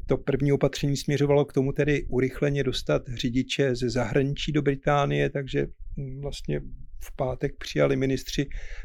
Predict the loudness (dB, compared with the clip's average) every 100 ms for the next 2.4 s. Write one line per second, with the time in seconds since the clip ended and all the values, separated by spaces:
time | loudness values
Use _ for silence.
0 | -4 -4 0 0 2 2 2 4 4 4
1 | 2 0 2 2 2 2 2 0 0 -4
2 | 0 2 2